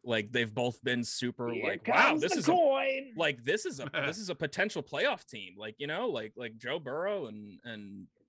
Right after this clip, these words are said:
Speaker 2: That coin, boy.
Speaker 1: Yeah, like, has, has been playing out of his mind in some games, and then other games, it's like, "Oh, okay, yeah, that's right. This is, this is Joe Burrow." And
Speaker 3: It's
Speaker 1: then
Speaker 3: the
Speaker 1: there's
Speaker 3: Bengals.
Speaker 1: Lamar
Speaker 3: <laughs>
Speaker 1: Jackson, who's been putting up, like, M V P-esque numbers. Like,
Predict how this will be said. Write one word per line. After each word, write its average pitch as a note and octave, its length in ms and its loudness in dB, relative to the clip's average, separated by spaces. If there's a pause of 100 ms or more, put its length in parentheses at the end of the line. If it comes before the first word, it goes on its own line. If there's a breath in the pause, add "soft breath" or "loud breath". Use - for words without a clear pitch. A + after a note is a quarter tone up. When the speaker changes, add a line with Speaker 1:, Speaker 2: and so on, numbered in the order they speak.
Speaker 2:
That A#2+ 180 -12
coin, D3+ 380 0
boy. B2 340 2 (380)
Speaker 1:
Yeah, F#3 260 2
like, A#2 340 -4
has, A2+ 280 -8
has A#2 160 -10
been A#2+ 160 -6
playing B2 460 -4 (100)
out B2+ 160 -4
of A#2 40 -8
his A2 140 -12
mind E3+ 540 -6
in F#2+ 240 -14 (420 soft breath)
some E3+ 260 -2
games, B3 360 0
and A#2+ 100 -4
then A2+ 80 0
other D3+ 160 0
games, A3+ 380 -4
it's - 140 -18
like, C#3 180 -4 (340)
"Oh, C3+ 200 2
okay, G2+ 300 -4
yeah, G2 140 -6
that's G#2 180 -12
right. D#2+ 160 -8
This - 220 -14
is, - 260 -18 (240)
this G#2+ 140 -14
is G2+ 100 -12
Joe G2+ 200 -10
Burrow." G#2+ 300 0
And G#2+ 80 2
Speaker 3:
It's B2 100 4
Speaker 1:
then B2+ 100 4
Speaker 3:
the B2+ 80 6
Speaker 1:
there's G3+ 120 8
Speaker 3:
Bengals. C#3 40 4
Speaker 1:
Lamar E3 220 2
Speaker 3:
<laughs> - 20 -4
Speaker 1:
Jackson, D3+ 480 0
who's C3 200 -6
been C3+ 140 0
putting D#3 280 -4
up, D3+ 180 -6
like, A#2+ 220 -4 (420)
M C#3 180 -4
V D#3+ 180 -8
P-esque D#3 680 -6
numbers. D3+ 520 -4
Like, G2+ 140 -6